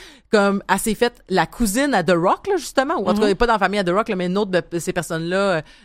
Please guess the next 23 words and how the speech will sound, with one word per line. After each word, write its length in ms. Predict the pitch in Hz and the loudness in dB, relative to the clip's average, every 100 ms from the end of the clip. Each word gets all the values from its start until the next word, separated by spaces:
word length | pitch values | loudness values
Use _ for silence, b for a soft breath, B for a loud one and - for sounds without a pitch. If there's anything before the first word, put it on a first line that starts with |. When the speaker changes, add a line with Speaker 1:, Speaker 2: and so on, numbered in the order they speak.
| B | B
Speaker 1:
euh, 300 | 165 156 151 | -2 0 -2
de 140 | 151 | -4
ce 140 | 160 185 160 _ | -4 -4 -6 _
grand 400 | - 170 196 185 | -10 -2 -2 -2
clan-là, 640 | - 196 170 165 175 185 185 | -2 0 0 0 0 0 -2
de, 260 | 160 156 | -2 -2
de 100 | 151 | -4
tout 160 | 147 - | -8 -14
ça. 260 | - 202 233 B B B | -6 -4 -4 B B B
Euh, 320 | 156 151 147 143 | -2 0 0 -2
voyons, 240 | 151 151 147 | -4 -8 -8
comment 180 | 151 | -10
qu'elle 120 | 147 156 | -10 -12
s'appelle ? 320 | 143 156 151 - _ _ _ _ _ _ _ _ _ _ _ _ | -8 -6 -6 -8 _ _ _ _ _ _ _ _ _ _ _ _
En 80 | - | -4
tout 120 | - | 0
cas, 60 | 208 | 0
elle, 280 | 185 185 294 | 2 2 0
là, 260 | 302 311 - | 0 0 -2
euh, 640 | 160 151 151 151 147 147 - b b | -2 0 0 0 -2 -6 -10 b b
euh, 140 | 160 156 | -2 2
Nia 280 | 202 233 151 | 2 2 0
Jax, 400 | 160 214 - | -2 -4 -6